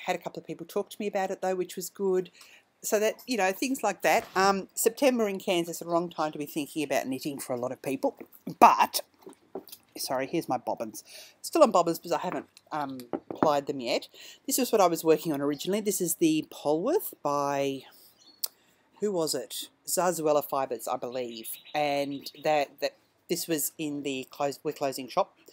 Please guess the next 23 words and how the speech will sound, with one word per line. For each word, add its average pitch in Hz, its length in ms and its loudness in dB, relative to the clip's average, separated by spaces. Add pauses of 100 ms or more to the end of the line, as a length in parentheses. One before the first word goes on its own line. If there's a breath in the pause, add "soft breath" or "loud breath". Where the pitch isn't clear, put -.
(360 loud breath)
um, 139 320 -4
update. 247 400 2 (480 loud breath)
And 160 80 0
it 165 60 0
was 165 120 -2
all 160 200 6
beautiful 156 420 -4
greens. 247 640 0 (300 loud breath)
I 160 500 4 (120)
spun 233 200 4
it 208 60 -2
all 190 160 6
into 165 120 -2
one 147 180 2
bobbin 147 340 0
and 151 100 -4
I'm 147 160 -2
going 135 180 -4
to, 131 120 -8 (160)
um, 127 340 -6
chain 135 300 -4
ply 120 240 -6
it. - 80 -8